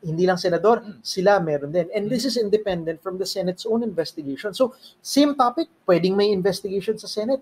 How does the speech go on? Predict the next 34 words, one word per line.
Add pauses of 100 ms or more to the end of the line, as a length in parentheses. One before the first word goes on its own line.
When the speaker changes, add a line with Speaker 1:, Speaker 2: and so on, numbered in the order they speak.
(120)
Speaker 1:
pwedeng
may
investigation
din
sa
House
of
Representatives.
Bahala
kayo
dyan,
Speaker 2:
And
Speaker 1:
may
Speaker 2:
that
Speaker 1:
sarili
kami.
Speaker 2:
And
then
that
makes
sense
because
they're
both
lawmaking
bodies,
di
ba?
Speaker 1:
Yes. (400)
Okay. (320)
Pwede
rin
na
ang,